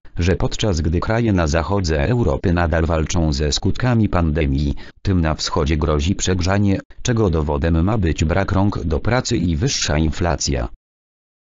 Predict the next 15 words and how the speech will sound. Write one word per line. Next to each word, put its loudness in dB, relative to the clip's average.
Siła 0
Polski. -2
Opisując 2
imponujące 2
dane 0
ekonomiczne 2
Polski, 0
gazeta -2
przytacza 0
opinię 2
Europejskiego 2
Banku 2
Odbudowy 0
i -2
Rozwoju, 0